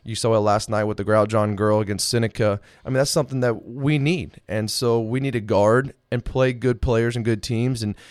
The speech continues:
those two teams in the Frontenac tournament, we have an opportunity to do. And so, I,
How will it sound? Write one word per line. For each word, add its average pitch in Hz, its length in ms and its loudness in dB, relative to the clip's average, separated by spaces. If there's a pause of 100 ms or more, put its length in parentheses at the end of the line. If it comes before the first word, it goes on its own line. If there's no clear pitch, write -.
(240)
those 127 260 6
two 123 180 0
teams 120 380 0
in 110 60 -2
the 98 80 0
Frontenac 104 440 0
tournament, 113 400 0 (320)
we 120 140 0
have 113 120 2
an 107 40 0
opportunity 104 460 -2
to 104 100 -12
do. 110 240 0
And 117 120 -2
so, 107 160 2
I, 98 100 4